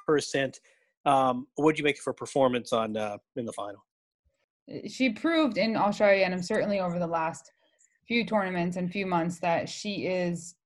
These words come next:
Speaker 2: as dominant a player, um, has been over the last two, three years. Um, you know, we, we talk about women's tennis all the time and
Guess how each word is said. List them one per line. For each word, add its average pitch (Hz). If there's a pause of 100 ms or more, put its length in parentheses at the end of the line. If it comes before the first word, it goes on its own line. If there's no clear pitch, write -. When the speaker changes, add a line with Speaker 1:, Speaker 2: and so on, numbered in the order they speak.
(520)
Speaker 2:
as 208
dominant 185
a 175
player, 165 (120)
um, 165
has 170
been 175 (120)
over 170
the 175
last 156 (140)
two, 175
three 170
years. 143 (400)
Um, 185
you 196
know, 175
we, 190
we 175
talk 196
about 185
women's 190
tennis 180
all 175
the 175
time 175
and 170